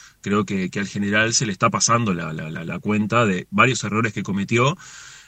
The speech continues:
varias decisiones que tomó, a veces de espalda al partido.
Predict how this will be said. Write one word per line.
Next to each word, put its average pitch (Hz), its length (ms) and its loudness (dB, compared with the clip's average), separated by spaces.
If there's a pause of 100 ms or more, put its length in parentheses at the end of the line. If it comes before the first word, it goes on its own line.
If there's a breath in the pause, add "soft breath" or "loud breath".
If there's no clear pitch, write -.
varias 117 800 4
decisiones 139 500 2
que 117 140 -2
tomó, 131 480 2 (140)
a 92 100 -6
veces 101 360 -4
de 95 60 -4
espalda 107 380 0
al 98 80 0
partido. 104 480 0